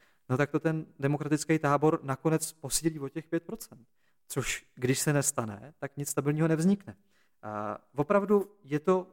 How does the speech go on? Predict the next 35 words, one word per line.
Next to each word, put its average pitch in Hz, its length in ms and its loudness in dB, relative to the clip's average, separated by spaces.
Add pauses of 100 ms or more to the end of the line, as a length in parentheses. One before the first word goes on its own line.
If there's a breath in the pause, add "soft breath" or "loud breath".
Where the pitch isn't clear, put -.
<laughs> - 220 0
je 143 80 2
to 180 120 0
potřeba. 175 500 -4 (220 soft breath)
A 120 200 0
jinak, 156 380 2
eh, 165 60 8 (1000)
můžeme 147 680 0
říkat: 165 220 2
„Tak 143 160 0
dobře, 165 260 2
tak, - 240 -6
eh, 165 40 6 (340)
vy 143 80 2
říkáte, 147 440 2 (420 soft breath)
eh, 127 600 2
ať 147 160 0
tady 143 180 6
nikdo 147 200 4
už 143 100 4
do 139 80 6
toho 123 220 0
nevrtá, 170 480 6
ať 139 120 0
nám 139 160 -2
tady 131 160 0
jako 131 200 0
neboří 127 300 0
bábovičky“, 139 480 4
fajn. 226 300 2
A 127 60 -4
kde 131 260 4
vy 262 100 -2
oslovíte 147 480 0
ty, 117 240 -6